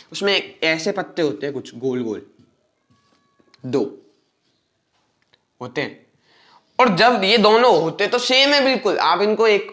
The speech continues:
एक के ऊपर एक रखोगे तो बिल्कुल एग्जैक्ट, बिल्कुल लेंथ, ब्रेथ, हाइट सब एक जैसी है।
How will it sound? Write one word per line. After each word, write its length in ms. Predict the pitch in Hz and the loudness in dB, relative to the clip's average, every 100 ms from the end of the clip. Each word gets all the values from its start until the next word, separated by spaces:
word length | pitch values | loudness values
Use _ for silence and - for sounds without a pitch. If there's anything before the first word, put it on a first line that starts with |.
| 196 | 4
एक 200 | 202 202 | 4 2
के 60 | 214 | 2
ऊपर 240 | 214 226 | 2 2
एक 100 | 214 | 2
रखोगे 340 | 202 175 190 220 | 4 4 4 4
तो 100 | 226 | 2
बिल्कुल 340 | 208 214 262 | 0 0 2
एग्जैक्ट, 480 | 233 208 190 240 - | 2 2 0 -2 -2
बिल्कुल 400 | 202 233 190 277 | -2 -2 0 0
लेंथ, 460 | 233 208 233 240 208 | 2 2 2 0 -4
ब्रेथ, 360 | 165 196 240 - | -4 -2 -2 -4
हाइट 480 | - 160 226 220 - | -2 2 2 -2 -2
सब 120 | 226 | 2
एक 280 | 226 220 160 | 4 2 0
जैसी 280 | 170 143 | -4 -4
है। 100 | 123 | -10